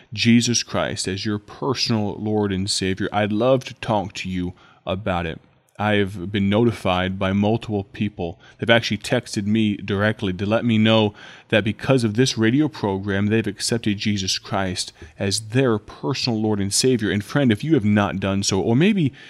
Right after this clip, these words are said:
you just have questions about that important decision, I'd love for you to reach out to me. You can text me directly, three zero nine,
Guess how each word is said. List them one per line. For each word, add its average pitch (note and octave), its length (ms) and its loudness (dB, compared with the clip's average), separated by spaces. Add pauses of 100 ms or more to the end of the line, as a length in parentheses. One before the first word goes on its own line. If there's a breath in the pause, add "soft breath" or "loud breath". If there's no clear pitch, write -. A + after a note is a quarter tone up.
(140 loud breath)
you B2+ 160 0
just B2+ 160 0
have G2+ 240 0
questions - 680 -2
about G2 380 -2
that F#2 240 0 (300 soft breath)
important G#2 720 0 (260 soft breath)
decision, F#2+ 640 0
I'd A2 200 0
love C3+ 160 4
for - 80 -8
you - 20 0
to G#2 80 0
reach G2+ 260 0
out G#2 200 0
to G2+ 120 -6
me. D#2 140 -2 (280 soft breath)
You B2 120 -2
can B2 100 4
text D3+ 260 2
me A2 120 4
directly, F#2+ 500 0
three C3+ 280 2
zero G2+ 300 2
nine, F#2 440 0